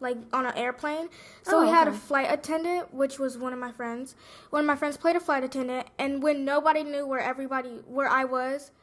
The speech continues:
Speaker 1: um, she point-, she signaled to the back, and everybody turned around. A
Speaker 2: Oh,
Speaker 1: lot of
Speaker 2: okay.
Speaker 1: people turned around. And then, um, I really think that was really cool 'cause I never sung in Spanish,
Speaker 2: Mm-hmm.
Speaker 1: like,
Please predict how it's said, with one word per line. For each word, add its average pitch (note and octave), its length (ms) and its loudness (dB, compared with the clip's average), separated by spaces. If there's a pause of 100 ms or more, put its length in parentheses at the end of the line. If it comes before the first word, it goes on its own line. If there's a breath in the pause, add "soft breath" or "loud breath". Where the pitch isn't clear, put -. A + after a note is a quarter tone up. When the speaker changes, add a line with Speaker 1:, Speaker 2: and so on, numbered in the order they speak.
(200)
Speaker 1:
um, C4 380 -2
she D#4 260 -4
point-, C#4+ 420 -6
she D#4 160 -6
signaled D4 540 -4
to C#4 80 -10
the B3+ 100 -6
back, B3 300 -6
and - 100 -14
everybody B3+ 460 -6
turned C4 280 -8
around. C4 460 -8 (260)
A E4 60 -2
Speaker 2:
Oh, G#4+ 80 4
Speaker 1:
lot G4 180 4
of - 80 -8
Speaker 2:
okay. A#3 120 -2
Speaker 1:
people A#3 120 -6
turned A#3+ 220 -8
around. A3+ 380 -10 (720 loud breath)
And D#4 180 0
then, D4 260 2
um, C#4 520 0 (280)
I D#4 100 6
really C#5 340 8
think E4 260 -2
that C#4 200 4
was D#4 160 0
really F#4 320 2
cool A#4 200 0 (100)
'cause E4 180 -4
I E4+ 140 8
never A4 260 4
sung D#4 440 2
in C#4 160 -4
Spanish, A#3+ 840 -6 (100)
Speaker 2:
Mm-hmm. A3 380 -8
Speaker 1:
like, B3+ 300 -2